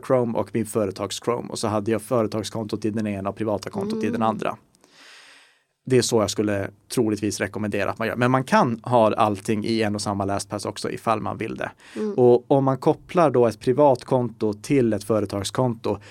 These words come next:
Speaker 1: så kan inte den som ansvarar för företagskontot, alltså företagsversionen av LastPass, komma åt det man har i det privata LastPasset.
Speaker 2: Ja.
Speaker 1: Och ifall man blir avskedad så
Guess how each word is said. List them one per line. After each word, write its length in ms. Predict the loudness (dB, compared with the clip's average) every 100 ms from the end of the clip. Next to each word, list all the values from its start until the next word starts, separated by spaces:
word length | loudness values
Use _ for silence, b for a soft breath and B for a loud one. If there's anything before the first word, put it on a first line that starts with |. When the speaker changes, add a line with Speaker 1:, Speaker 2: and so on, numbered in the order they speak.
| B -6
Speaker 1:
så 160 | -6
kan 300 | -2 -2 0
inte 380 | -2 -2 0 2
den 240 | 4 2
som 300 | 2 0 -2 0
ansvarar 680 | 2 2 2 4 4 2
för 340 | 0 2 4 4
företagskontot, 840 | 2 0 0 -2 -4 -2 -2 -2
alltså 180 | -4 -8
företagsversionen 1000 | -2 0 2 -2 -6 -6 -4 0 0 0
av 120 | -2 0
LastPass, 560 | 0 -2 -6 -6 -6 b b
komma 260 | -6 -2 0
åt 160 | 0 0
det 100 | -2
man 140 | -2
har 200 | -2 -2
i 40 | -4
det 120 | -8
privata 720 | -4 2 4 2 -2 -6 -6 -8 _ -6
LastPasset. 720 | -6 -4 -8 -8 -10 -14 -20 _ _ _ _ _
Speaker 2:
Ja. 180 | -6 -6 b b b b b
Speaker 1:
Och 320 | b 0 0 2
ifall 560 | -2 2 4 4 2 -2
man 320 | -2 0 0
blir 240 | 0 0 4
avskedad 760 | 2 2 2 4 4 2 0 -4 b b b
så 360 | -2 2 2